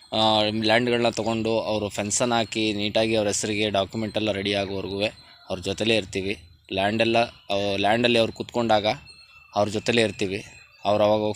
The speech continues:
ಫೋನ್ ಮಾಡಿದ್ರು ಕೂಡ ನಾನು ಕಾಂಟ್ಯಾಕ್ಟ್ ಮಾಡೋಕ್ಕೆ ಟ್ರೈ ಮಾಡ್ತೀನಿ. ಹ್ಮ್. ಮತ್ತೆ ಹೇಳಬೇಕು ಅಂದರೆ,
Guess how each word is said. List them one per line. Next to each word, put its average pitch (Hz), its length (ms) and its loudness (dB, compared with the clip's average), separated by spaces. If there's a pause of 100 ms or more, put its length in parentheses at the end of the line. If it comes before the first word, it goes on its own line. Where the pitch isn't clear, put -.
ಫೋನ್ 104 200 -2
ಮಾಡಿದ್ರು 101 280 -6
ಕೂಡ 101 160 -4
ನಾನು 101 260 -2
ಕಾಂಟ್ಯಾಕ್ಟ್ 98 360 -6
ಮಾಡೋಕ್ಕೆ 95 280 -6
ಟ್ರೈ 98 160 -6
ಮಾಡ್ತೀನಿ. 92 400 -10 (880)
ಹ್ಮ್. 98 400 -6 (1800)
ಮತ್ತೆ 135 360 4
ಹೇಳಬೇಕು 135 420 4
ಅಂದರೆ, 123 440 4